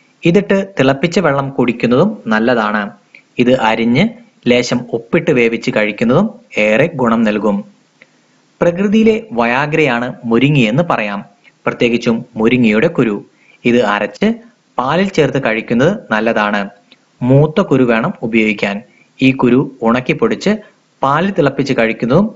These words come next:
ഗുണം നൽകും. കിടക്കാൻ പോകുന്നതിന് അരമണിക്കൂർ മുമ്പ് ഇത് സേവിക്കുക. സീസൺ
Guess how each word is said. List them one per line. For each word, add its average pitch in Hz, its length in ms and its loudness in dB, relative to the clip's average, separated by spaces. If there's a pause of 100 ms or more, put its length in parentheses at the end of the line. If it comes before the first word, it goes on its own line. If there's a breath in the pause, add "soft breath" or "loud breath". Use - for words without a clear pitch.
(140)
ഗുണം 117 240 2
നൽകും. 107 260 0 (460 soft breath)
കിടക്കാൻ 135 460 -2
പോകുന്നതിന് 120 460 2 (420 loud breath)
അരമണിക്കൂർ 139 560 0
മുമ്പ് 107 180 2 (240)
ഇത് 113 160 0
സേവിക്കുക. 104 420 0 (1700 loud breath)
സീസൺ 190 360 2